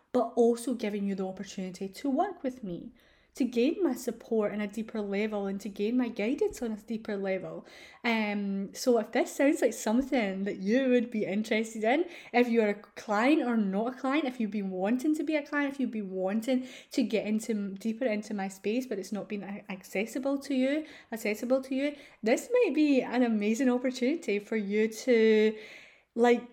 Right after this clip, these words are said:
take that next step, to gain that support from me and be in my energy, but also, like,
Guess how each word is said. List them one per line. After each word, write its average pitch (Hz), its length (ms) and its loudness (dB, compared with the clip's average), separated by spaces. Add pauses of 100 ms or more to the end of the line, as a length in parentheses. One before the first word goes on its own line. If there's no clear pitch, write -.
(240)
take 240 340 0
that 285 180 0
next 277 440 2
step, 214 520 0
to 254 120 0
gain 233 420 4
that 285 220 0
support 208 420 -4
from 285 420 0
me 240 380 2 (260)
and 220 360 2
be 214 180 0
in 302 80 2
my 269 100 0
energy, 220 380 -2
but 302 220 -4
also, 247 400 2
like, 254 240 -2